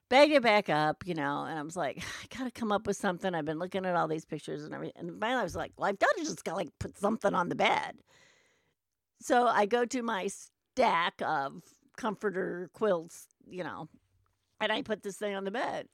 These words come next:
And my <laughs> husband says, "That actually looks pretty nice." And I go, "Well, it's not quite right." And he goes, "Well, where did that come from?" I said, "I bought that for my mother when she was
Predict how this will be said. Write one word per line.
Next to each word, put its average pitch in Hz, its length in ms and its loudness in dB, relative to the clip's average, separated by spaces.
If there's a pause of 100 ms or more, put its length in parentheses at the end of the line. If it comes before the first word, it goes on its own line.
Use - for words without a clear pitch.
And 196 160 -10
my 170 240 -8
<laughs> - 40 -6
husband 240 460 -6
says, 160 440 -6 (1080)
"That 262 120 -6 (180)
actually 247 280 -2
looks 226 180 -4
pretty 220 260 -6
nice." 208 580 -6
And - 100 -6
I 208 100 2
go, 202 160 2
"Well, 277 320 2
it's - 220 -8
not 294 200 -2
quite 214 260 -2
right." 196 240 0
And - 100 -10
he 208 60 -2
goes, 220 160 -2
"Well, 302 140 -4
where 330 160 -2
did 302 160 -8
that 269 240 -4
come 277 120 -2
from?" 226 300 -4
I - 120 -6
said, - 420 -4 (1300)
"I 220 120 4
bought 302 380 0
that - 260 -4
for - 140 -6
my 196 200 -4
mother 240 400 -2
when 285 160 0
she - 220 -10
was 208 180 -8